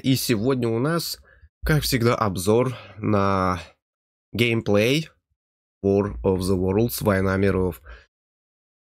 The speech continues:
Сегодня разработчики выпустили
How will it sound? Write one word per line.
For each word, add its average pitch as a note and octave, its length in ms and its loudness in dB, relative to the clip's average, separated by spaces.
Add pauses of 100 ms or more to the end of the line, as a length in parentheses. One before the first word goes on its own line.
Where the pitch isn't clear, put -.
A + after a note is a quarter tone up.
(260)
Сегодня A2+ 320 0
разработчики G#2 880 0 (440)
выпустили F#2 840 -2